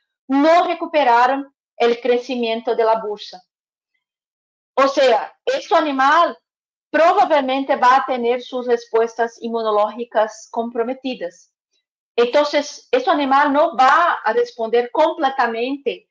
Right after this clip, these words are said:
a un programa de vacunas, por ejemplo.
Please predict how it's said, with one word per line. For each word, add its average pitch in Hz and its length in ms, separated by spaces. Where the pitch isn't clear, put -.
a 254 160
un 269 160
programa 262 520
de 254 120
vacunas, 277 800
por 190 120
ejemplo. 160 440